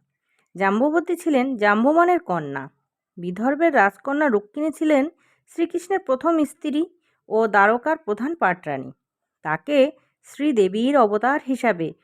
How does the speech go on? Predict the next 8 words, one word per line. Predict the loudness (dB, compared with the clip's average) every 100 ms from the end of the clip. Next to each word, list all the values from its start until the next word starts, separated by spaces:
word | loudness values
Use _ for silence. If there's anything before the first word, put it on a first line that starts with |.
| _ -12
ও |
সমৃদ্ধির | -8 -2 -2 0 -2 -2 -4 -2
দেবী | -2 -2
হিসাবে | -2 -2 0 2 2
বিবেচনা | 0 -4 -2 -2 -2
করা | 0 0 0
হয়। | -4 -16 -18 _ _ _ -16
সত্যভামা | -12 -10 -6 0 2 4 4